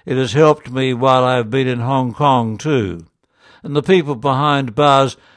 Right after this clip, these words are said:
became my friends when I was new to the city. We were all strangers in a foreign land, but were able to share friendship when we reached out to one another.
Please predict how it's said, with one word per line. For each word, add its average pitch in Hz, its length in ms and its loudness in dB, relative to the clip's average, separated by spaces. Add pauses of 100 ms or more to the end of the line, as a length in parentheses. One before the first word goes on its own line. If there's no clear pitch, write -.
(140)
became 156 400 -4
my 139 280 2
friends 110 480 -4
when 123 160 -4
I 123 140 0
was 117 200 -4
new 131 220 -2
to 113 100 -4
the 110 120 -8
city. 147 460 -6 (300)
We 170 160 2
were 165 120 4
all 170 340 2
strangers 123 600 -4
in 123 120 -4
a 123 80 -2
foreign 131 400 0
land, 131 420 -2 (260)
but 135 160 0
were 123 200 -4
able 135 340 0
to 117 80 -6
share 131 320 -2
friendship 139 640 -4 (280)
when 139 240 -2
we 131 140 0
reached 135 400 -2
out 113 300 -2
to 131 80 -6
one 120 200 0
another. 113 520 -2